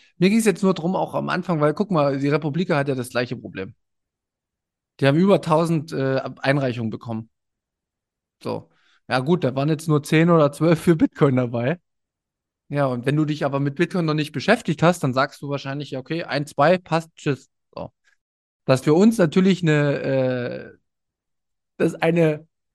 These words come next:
Riesenmesse für digitale Gesellschaft.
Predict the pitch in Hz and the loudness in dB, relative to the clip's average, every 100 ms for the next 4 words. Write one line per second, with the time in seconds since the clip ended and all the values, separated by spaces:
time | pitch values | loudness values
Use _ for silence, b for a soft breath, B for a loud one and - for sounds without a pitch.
0 | _ - 147 185 254 320 330 311 214 208 | _ -8 0 4 4 4 0 0 2 2
1 | 214 214 156 165 - 120 110 _ _ _ | 2 0 2 0 0 -8 -10 _ _ _
2 | _ _ _ _ _ _ _ _ _ - | _ _ _ _ _ _ _ _ _ -2
3 | 147 262 262 285 - 165 175 196 170 131 | 2 2 4 2 0 0 2 4 2 0
4 | 123 120 101 98 _ | 0 -4 -8 -16 _